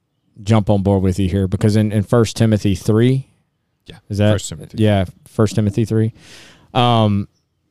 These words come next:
Speaker 1: yeah, I, I don't have my phone with me. That's why
Speaker 2: I don't either.
Speaker 1: I forgot it. <laughs> Um, but in First Timothy three, we basically have what you just said,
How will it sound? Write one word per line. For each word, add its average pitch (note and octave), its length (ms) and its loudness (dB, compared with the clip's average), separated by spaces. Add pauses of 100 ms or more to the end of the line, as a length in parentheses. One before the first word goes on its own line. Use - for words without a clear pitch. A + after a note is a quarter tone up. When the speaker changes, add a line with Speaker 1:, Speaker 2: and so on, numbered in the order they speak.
(160)
Speaker 1:
yeah, B2 380 4 (140)
I, F#2 240 -12
I G2 40 -6
don't F2+ 140 -2
have F2+ 100 0
my E2 100 -4
phone F2 240 -2
with E2+ 160 -2
me. F2 120 -6
That's E2+ 220 -8
why E2+ 200 -4 (120)
Speaker 2:
I F2+ 80 -6
don't E2+ 160 -8
either. F2 200 -6
Speaker 1:
I F#2 60 -2
forgot F#2 360 0
it. G#2 160 -6
<laughs> - 560 0 (480)
Um, C#3+ 480 2
but C3+ 440 2
in B2 120 2
First C#3 280 0
Timothy A#2 360 4
three, B2+ 280 4
we A2+ 200 4
basically G#2+ 580 2
have G2 840 0 (560)
what G#2 460 2 (360)
you G#2+ 220 4
just F#2 320 0
said, F#2 440 -2